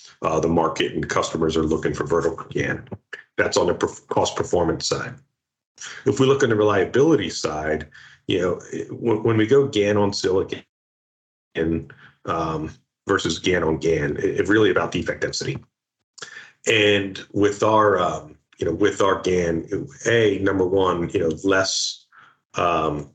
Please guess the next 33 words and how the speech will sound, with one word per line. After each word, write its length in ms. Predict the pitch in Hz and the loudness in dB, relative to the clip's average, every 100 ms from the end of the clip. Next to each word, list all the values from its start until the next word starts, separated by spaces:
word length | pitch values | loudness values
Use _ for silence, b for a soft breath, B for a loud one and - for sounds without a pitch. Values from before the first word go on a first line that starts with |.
| _ _ | _ _
less 220 | 92 - | -2 0
defects. 580 | 101 92 104 - - - | -2 0 0 0 -4 -4
And 80 | 90 | -2
of 140 | - | -2
course, 200 | 92 82 | 0 0
this 140 | 87 - | 0 0
has 140 | 90 | 0
a 60 | 82 | 0
big 220 | - 82 | 0 0
impact 420 | 85 80 80 76 - | 0 0 -4 -4 -2
on 180 | 90 85 | -2 2
reliability. 840 | 82 80 73 78 80 101 135 - B B B B B B | 2 2 0 0 0 2 0 -4 B B B B B B
But 140 | - | 2
then 140 | 113 - | 0 0
as 260 | 123 117 - | 0 0 -2
we 80 | |
scale, 400 | - - 160 120 | -4 0 2 2
because 320 | 92 - 135 - | 0 0 0 0
we 80 | |
scale 260 | 110 - 90 | -2 0 0
vertically, 640 | 104 107 - 80 78 76 - B B B | 2 0 0 -2 -4 -6 -14 B B B
we're 200 | 104 113 | 0 2
not 360 | 110 92 - | 2 -2 -4
intersecting 720 | 110 104 - 90 82 78 82 90 | 0 0 0 -2 -2 -4 -4 -2
more 500 | 90 87 80 78 - | 2 2 2 -2 -2
defects. 640 | - - - - - - _ b b | -2 -2 -6 -6 -10 -10 _ b b
So 200 | - 87 | -4 -2
from 220 | 98 87 | 0 0
a 60 | |
reliability 800 | 85 95 98 87 - 107 104 90 80 | 2 2 2 2 4 4 4 0 -2
point 280 | 85 82 | -2 0
of 100 | 76 | -2
view, 440 | 78 78 73 71 | -2 -2 -2 -4